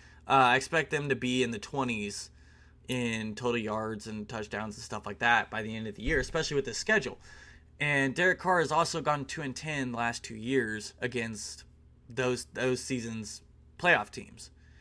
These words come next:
And the only two wins he's gotten ag-, is against Osweiler. One for the Broncos, one for the Texans. Osweiler's not playing this year unless some fluke happens. So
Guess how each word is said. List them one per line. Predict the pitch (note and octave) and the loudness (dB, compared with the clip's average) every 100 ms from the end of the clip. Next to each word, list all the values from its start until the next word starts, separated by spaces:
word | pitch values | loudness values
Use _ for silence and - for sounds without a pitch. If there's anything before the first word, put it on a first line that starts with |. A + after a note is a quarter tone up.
| - - - | -20 -20 -2
And | C3+ | 0
the | C3+ | 2
only | C#3+ | 2
two | C3+ C#3+ | 0 -2
wins | A#2+ F3 C#3+ | -2 -2 -2
he's | B2+ | -2
gotten | E3 G3 C#3 C3 | 2 2 2 -8
ag-, | C3 B2+ - - | -4 -4 -4 0
is | C3 B2 | 2 2
against | B2 B2+ B2+ - | 0 -2 -4 -2
Osweiler. | D3+ F3+ A2 F#2 - - - - - - - - - - - - - - - - - - - - | 0 0 -4 -10 -12 -18 -20 -20 -20 -20 -20 -20 -20 -20 -20 -20 -20 -20 -20 -20 -20 -20 -20 -6
One | C3 C#3+ | -4 -2
for | C#3 | -2
the | C3+ | 2
Broncos, | B2+ B2 C3 B2 A2+ - - | 2 2 0 -2 -4 -16 -12
one | A#2+ A#2 | -4 -4
for | G#2 G#2+ | -6 -12
the | |
Texans. | G#2+ - - - - - - - - - - - - - - - - - - - - | -10 -12 -12 -20 -20 -20 -20 -20 -20 -20 -20 -20 -20 -20 -20 -20 -20 -20 -20 -20 0
Osweiler's | D#3 A3+ C#4+ C4+ A#3+ | 4 8 10 10 10
not | G#3+ D#3 | 4 2
playing | D#3+ C#3+ | 2 2
this | A#2 G#2 | 0 -4
year | A2 A2 | -4 -2
unless | - A#2 A2+ - | -2 -2 -4 -2
some | C#3+ C#3 | -2 -2
fluke | A#2+ - D3 C#3 | -4 -4 -4 -4
happens. | C3 B2 A#2+ F#2+ E2 - - - - - - - | -4 0 0 -2 -14 -18 -20 -20 -20 -20 -20 -16
So | - E3+ D3+ C#3 C3+ | -4 2 4 6 4